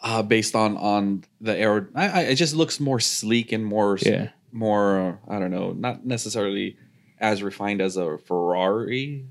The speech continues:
Speaker 1: I wanna say, but it just has that. You, you look at it and, y-, and it looks like they engineered it for aerodynamics.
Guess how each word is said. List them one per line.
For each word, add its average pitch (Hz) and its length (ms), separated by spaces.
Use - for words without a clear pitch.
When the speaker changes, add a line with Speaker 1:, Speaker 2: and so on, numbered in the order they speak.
Speaker 1:
I 123 40
wanna 135 180
say, 139 260
but 120 280
it 98 140
just - 220
has 113 300
that. 98 240
You, 139 160
you 135 260
look 143 220
at 127 120
it 113 60
and, 113 80
y-, 104 220
and 110 80
it 101 120
looks 117 360
like 104 220
they 101 200
engineered 101 540
it 95 140
for 98 200
aerodynamics. 92 800